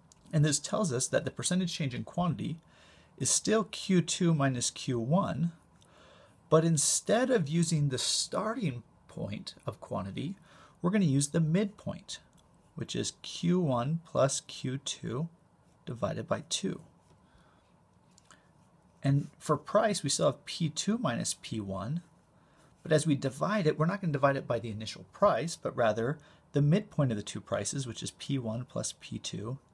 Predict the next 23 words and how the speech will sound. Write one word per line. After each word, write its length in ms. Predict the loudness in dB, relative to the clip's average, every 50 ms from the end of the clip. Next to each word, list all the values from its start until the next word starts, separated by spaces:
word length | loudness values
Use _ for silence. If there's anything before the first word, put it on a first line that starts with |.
| _ -14
divided 320 | -8 -4 -4 -4 -4 -6
by 140 | -10 -10 -10 -8
two. 260 | -6 -6 -6 -8 -10 _ _ _ -20 -20 -20 -20 -8 _
Now 100 | 2 2
this 140 | 2 2 2
is 100 | 2 2
like 140 | 2 2 2
Inception, 520 | 0 -4 0 2 2 2 2 0 -4 -4 -4
a 100 | -4 -4
division 560 | -6 -6 -4 -4 -4 -4 -4 -4 -4 -6 -6
within 220 | -6 -8 -8 -8
a 40 | -8
division 340 | -6 -6 -6 -6 -6 -6 -8
within 220 | -10 -10 -10 -12
a 60 | -12 -10
division. 480 | -8 -4 -2 -2 -2 -2 0 0 0
Things 220 | -2 -2 -4 -6 -8
get 120 | -8 -8
kinda 220 | -8 -8 -8 -8
crazy, 380 | -8 -4 -2 -2 0 0 -2 -2
buildings 340 | -2 -4 -6 -6 -6 -8 -10
tip 200 | -12 -12 -8 -4
over, 380 | -4 -2 -2 -2 -4 -6 -6